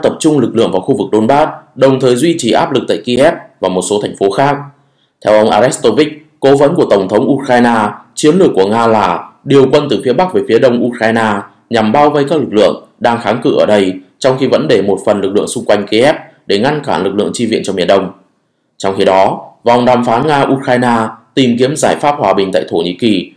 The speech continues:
hồi đầu tuần vừa rồi vừa hé lên một chút hy vọng với tuyên bố của các thành viên đoàn đàm phán hai bên. Tuy nhiên, Điện Kremlin sau đó đã dội một gáo nước lạnh khi phát ngôn viên Dmitry Peskov tuyên bố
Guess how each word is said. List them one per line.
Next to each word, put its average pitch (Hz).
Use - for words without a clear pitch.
hồi 107
đầu 104
tuần 95
vừa 95
rồi 92
vừa 110
hé 107
lên 139
một -
chút 139
hy 110
vọng 107
với 127
tuyên 135
bố 139
của 85
các 139
thành 90
viên 101
đoàn 90
đàm 82
phán 95
hai 104
bên. 98
Tuy 110
nhiên, 104
Điện 135
Kremlin 110
sau 120
đó 120
đã 107
dội 110
một 80
gáo 95
nước 139
lạnh 113
khi 147
phát 156
ngôn 143
viên 131
Dmitry 113
Peskov 147
tuyên 107
bố 107